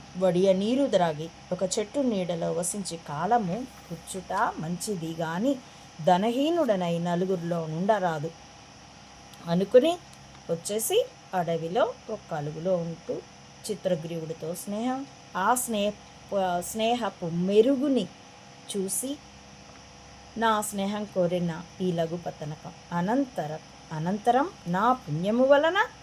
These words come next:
నాకీ మిత్రుడు లభించెను అని లఘుపతనకాన్ని చూపిస్తూ,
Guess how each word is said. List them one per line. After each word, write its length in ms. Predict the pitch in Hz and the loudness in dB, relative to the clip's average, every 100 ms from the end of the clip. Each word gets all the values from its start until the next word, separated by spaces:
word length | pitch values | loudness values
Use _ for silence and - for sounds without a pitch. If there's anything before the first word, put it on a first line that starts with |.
| - | 0
నాకీ 480 | 254 233 214 196 190 | 2 4 0 -4 -4
మిత్రుడు 540 | 165 156 - 156 220 | -4 -8 -12 -8 -4
లభించెను 560 | 240 156 156 147 - 156 - - - - - - - - | -4 -4 -8 -10 -12 -14 -18 -20 -20 -20 -20 -20 -20 -4
అని 320 | 208 294 269 - - - - | 0 0 0 -6 -14 -16 0
లఘుపతనకాన్ని 920 | 202 196 208 185 170 165 165 160 156 156 156 | 2 2 2 0 -2 -6 -8 -10 -10 -10 -12
చూపిస్తూ, 480 | 147 - - - | -10 -12 -12 -16